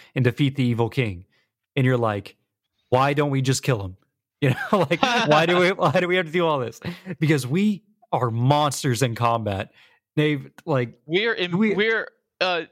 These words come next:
Speaker 2: like, immortal. We,
Speaker 1: Yeah.
Speaker 2: our dog is immortal, but we are actually immortal.
Speaker 1: Like, anytime you get in a fight, you just get knocked down, you get right back up. If you lose your health, you don't lose anything, but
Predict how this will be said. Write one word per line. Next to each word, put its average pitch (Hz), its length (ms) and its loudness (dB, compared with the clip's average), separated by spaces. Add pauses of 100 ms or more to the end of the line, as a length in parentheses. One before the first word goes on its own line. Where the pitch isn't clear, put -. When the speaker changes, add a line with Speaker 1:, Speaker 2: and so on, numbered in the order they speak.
(160)
Speaker 2:
like, 151 160 -2
immortal. 190 580 -2 (260)
We, 208 240 -4
Speaker 1:
Yeah. 214 260 0
Speaker 2:
our 220 100 0
dog 226 320 -2
is 202 80 -8
immortal, 233 240 -2
but 185 120 -6 (140)
we 254 180 -4
are 170 180 0
actually 156 460 -6
immortal. 107 460 -12 (280)
Speaker 1:
Like, 135 200 -2
anytime 185 340 -2
you 170 40 -4
get 175 80 0
in 156 60 0
a 139 40 -2
fight, 143 320 -4
you 143 100 -2
just 135 160 0
get 143 100 2
knocked 120 300 -2
down, 131 200 -2
you 123 80 -4
get 113 200 -2
right 120 180 0
back 113 180 -4
up. 101 280 -8
If 147 180 -2
you 165 100 2
lose 175 180 2
your 175 100 2
health, 175 240 -2 (500)
you 143 220 0
don't 175 160 2
lose 165 180 -2
anything, 175 300 0
but 135 200 0